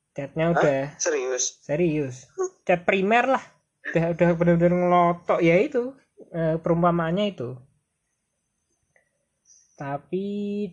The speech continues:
Speaker 1: dalamnya
Speaker 2: Iya.
Speaker 1: itu masih, eh, nggak di-, nggak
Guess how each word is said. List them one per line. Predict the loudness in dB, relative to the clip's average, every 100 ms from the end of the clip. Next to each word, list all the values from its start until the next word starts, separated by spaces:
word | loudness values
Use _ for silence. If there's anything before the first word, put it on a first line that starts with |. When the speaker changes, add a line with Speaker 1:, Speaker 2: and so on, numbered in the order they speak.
| -4
Speaker 1:
dalamnya | -2 0 -2 -4 -4 -2 0 -2
Speaker 2:
Iya. | -2 -6
Speaker 1:
itu | -6 -12 -10 -10
masih, | -10 -10 -10 -12 -12 -20 _ _ _ _ _ _ _ _ _ _ _ _ _ _ _ _ _ _ _ _
eh, | -10 -8 -8 -8 -6
nggak | -6 -6
di-, |
nggak | -4